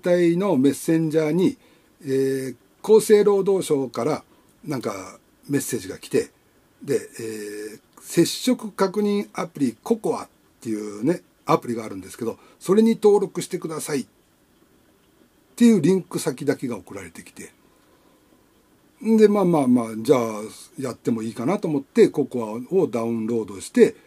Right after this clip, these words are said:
で、登録しようと思ったら、えー、「あなたは登録できません」っていう風になって、「なんやこれ」っていう。<laughs> で、その後も、う、もうそのココアをダウンロードして登録しようとしてもダメだって言われてるのに、一日に何回も何回も同じリンクが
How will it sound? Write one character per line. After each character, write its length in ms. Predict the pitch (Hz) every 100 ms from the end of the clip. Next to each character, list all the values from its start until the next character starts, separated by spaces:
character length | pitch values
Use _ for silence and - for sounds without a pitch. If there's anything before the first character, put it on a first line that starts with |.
| _ -
で、 280 | 143 127 113
登 240 | 104 131
録 160 | 120 -
し 80 |
よ 80 | 123
う 20 |
と 80 | 101
思 140 | 101 95
っ 20 |
た 160 | -
ら、 160 | 226 185 - _ -
え 40 | 117
ー、 160 | 110
「あ 40 | 113
な 140 | 123
た 100 | 117
は 140 | 90 -
登 200 | 110 107
録 180 | 101 98
で 160 | 98
き 80 | 95
ま 180 | 104 98
せ 140 | 107
ん」 60 | 90
っ 0 | 87 _
て 100 | -
い 80 | 87
う 240 | - 101 -
風 220 | - 147
に 120 | - -
な 100 | 92
っ 60 |
て、 180 | - -
「な 120 | 135
ん 60 | 98
や 80 | 135
こ 80 | 269
れ」 80 | -
っ 20 | _
て 100 | -
い 20 |
う。 40 | - - _ _ _ _ _ -
<laughs> 560 | - _ - 269 247
で、 80 | 196
そ 120 | 202
の 120 | 214
後 120 | 220 220
も、 240 | 233 - - - -
う、 60 | 160 170
も 340 | 170 185 233 214
う 40 | - _
そ 120 | 165
の 140 | 165
コ 220 | 151 262 269
コ 200 | 196 175
ア 60 |
を 120 | 160
ダ 140 | 143 151
ウ 100 | 165
ン 200 | 185 196
ロ 160 | 202
ー 60 | 180
ド 140 | 156
し 80 | 143
て 100 | -
登 220 | 151 185
録 180 | 185 175
し 80 | -
よ 100 | 190
う 40 |
と 120 | 175 151
し 80 |
て 60 | -
も 120 | 160
ダ 200 | 107 139
メ 100 | 190
だ 120 | 233
っ 20 | 180
て 60 | -
言 100 | 147
わ 80 | 147
れ 80 | 151
て 100 | 175
る 100 | 165
の 120 | 147
に、 140 | 147
一 280 | 120 107 165
日 200 | 160 -
に 100 | 151
何 200 | 117 127
回 120 | 143 147
も 120 | 120
何 180 | 123 143
回 160 | 156
も 240 | 131 110 113
同 120 | 113
じ 200 | 110 110
リ 120 | 110
ン 80 | 104
ク 180 | - 101
が 180 | 117